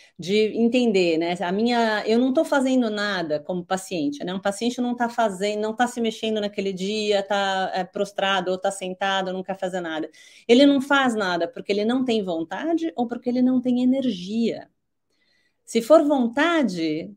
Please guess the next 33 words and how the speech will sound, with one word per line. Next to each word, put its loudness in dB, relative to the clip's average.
tem 0
mais 2
a 4
ver -2
com -4
a -2
questão 0
do 0
humor. 2
Agora, 0
se -4
for 2
energia, 2
tem -8
muito -4
mais 0
a -2
ver -4
com -12
a -12
questão -8
da -2
fadiga. -4
Então, -6
olhar 2
pra 0
isso -2
é -2
importante, -6
né? -6
Onde -4
é -2
que -2